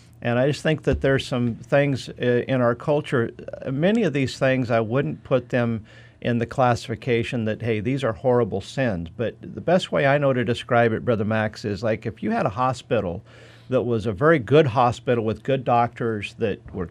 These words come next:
competent, was able to help people, but if you didn't have any identifying signs letting people know this is a hospital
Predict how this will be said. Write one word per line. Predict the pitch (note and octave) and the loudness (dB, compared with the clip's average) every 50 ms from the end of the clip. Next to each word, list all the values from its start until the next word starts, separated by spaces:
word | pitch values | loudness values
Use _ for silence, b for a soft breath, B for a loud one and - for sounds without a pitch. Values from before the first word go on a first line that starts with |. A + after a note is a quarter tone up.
| - | -10
competent, | - - - D3 D3+ D#3 D#3 - D3 C3 C#3 C3+ C3+ - | -10 -4 -2 0 0 0 0 -2 -4 -2 -2 -4 -4 -6
was | A#2+ A2+ F#2 | -8 -6 -4
able | A#2 A#2+ B2+ A#2+ A#2 | -2 -2 -2 -2 -4
to | G#2+ G#2 | -6 -4
help | F#2 A#2+ B2 B2 - - | -2 -2 -2 -4 -4 -6
people, | - B2 A#2+ A#2+ B2 A#2 A2+ A2+ B B B B B B B B B B B B | -6 -6 -6 -4 -2 -2 -2 -4 B B B B B B B B B B B B
but | - A#2 B2+ A#2+ A2+ - | -2 0 2 2 2 0
if | - A#2+ A#2+ G#2 A2 | -4 -6 -6 -4 -2
you | D3 E3+ | -2 0
didn't | G#3 G#3+ F3+ C#3+ | 0 0 0 2
have | D3+ D3 D3 C#3+ C#3+ | 2 4 4 2 2
any | C#3 C3+ C3 B2 | 0 0 0 0
identifying | A2+ A2 G#2 E2+ - - B2+ C3 C#3+ D3 B2 - - C3 A#2 A#2+ B2 B2 A#2+ A2+ A2 G#2+ G2+ | 0 0 -2 -4 -4 -2 0 0 0 0 -2 -2 0 0 0 2 2 0 0 -2 -2 -4 -6
signs | - - - B2 B2 C3+ C3 B2 G#2+ F#2+ F#2 F#2+ F#2+ G2 F#2+ - - - - b b b b b b b - | -8 -8 -4 -2 0 0 0 0 -2 -4 -8 -8 -10 -10 -10 -12 -16 -18 -18 b b b b b b b -6
letting | G#2+ A2 A#2+ C3+ D3 D#3 C#3 B2 | -2 0 2 2 2 0 -2 -4
people | - - C#3 C3+ C3+ - A#2 A2+ | -4 -2 -4 -4 -4 -4 -4 -4
know | A2 A2 A#2 C3 C3+ B2 A2 G2+ F#2+ | -2 0 0 2 2 2 2 0 -2
this | F2 E2+ A2+ B2 B2 B2+ - | -4 -4 -2 -2 -2 -2 -4
is | A#2 - | -6 -6
a | G2+ F#2 | -6 -6
hospital | G2+ B2+ D3+ D#3+ - - - - A2 F#2+ F2 F2+ F#2 G2 B2+ | -4 -4 -6 -6 -6 -8 -8 -6 -6 -4 -4 -4 -6 -8 -8